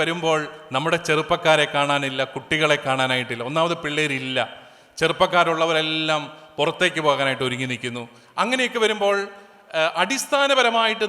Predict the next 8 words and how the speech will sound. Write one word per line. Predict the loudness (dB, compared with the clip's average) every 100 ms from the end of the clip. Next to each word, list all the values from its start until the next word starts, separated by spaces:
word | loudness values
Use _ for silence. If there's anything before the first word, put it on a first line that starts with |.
| -2
നമ്മൾ, | -2 -2 -2 -4 -12 -20 -20 -8 0
ആ, | 0 2 0
നമ്മളുടെ | 0 2 2 6 8 8
തന്നെ | 6 2 0 0
പ്രസക്തി, | 0 -2 -4 -6 0
സമൂഹത്തിലെ | 2 2 0 0 0 0 -2
പ്രസക്തി | -4 -4 -6 -6 -4
നശിപ്പിക്കുകയാണ്. | -4 -4 -6 -6 -4 -4 -6 -10